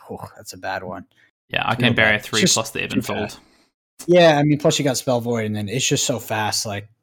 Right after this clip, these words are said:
Speaker 1: Kano just doesn't do well into decks that will just kind of, um,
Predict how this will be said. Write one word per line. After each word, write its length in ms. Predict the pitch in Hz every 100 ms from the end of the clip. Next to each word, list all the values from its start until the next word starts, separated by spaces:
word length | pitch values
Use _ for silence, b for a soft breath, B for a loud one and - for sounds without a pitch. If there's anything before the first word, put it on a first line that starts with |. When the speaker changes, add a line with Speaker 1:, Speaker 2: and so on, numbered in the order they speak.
| -
Speaker 1:
Kano 260 | 135 113 110
just 180 | 101 -
doesn't 260 | 104 104
do 160 | 104 101
well 320 | 98 101 101
into 220 | 92 104
decks 340 | 92 95 98 -
that 140 | 95
will 120 | 95 95
just 240 | 95 -
kind 180 | - 90
of, 160 | 90 -
um, 320 | 90 90